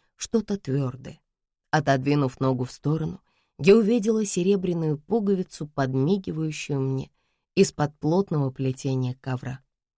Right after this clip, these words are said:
Наклонившись, чтобы поднять её, я заметила рядом с ней ещё четыре. Я собрала все пуговицы и положила их на вытянутую ладонь.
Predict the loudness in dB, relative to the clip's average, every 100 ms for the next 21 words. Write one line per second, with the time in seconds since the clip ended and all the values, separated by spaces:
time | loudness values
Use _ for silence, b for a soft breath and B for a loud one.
0 | _ 0 0 2 2 2 0 -2 -6 -4
1 | -6 -6 -4 -6 -2 -4 -4 -10 -14 _
2 | _ _ _ 2 4 6 4 4 2 2
3 | 2 2 0 -2 -4 -2 -2 -2 -4 -4
4 | -4 -4 -10 -10 -12 -12 _ _ _ _
5 | _ -2 4 4 4 2 2 2 0 -2
6 | -6 -4 -2 -2 -6 -10 -18 _ _ _
7 | _ -2 2 4 4 2 0 0 -2 -2
8 | -2 0 0 -2 -2 -2 -2 -2 -2 -4
9 | -6 -10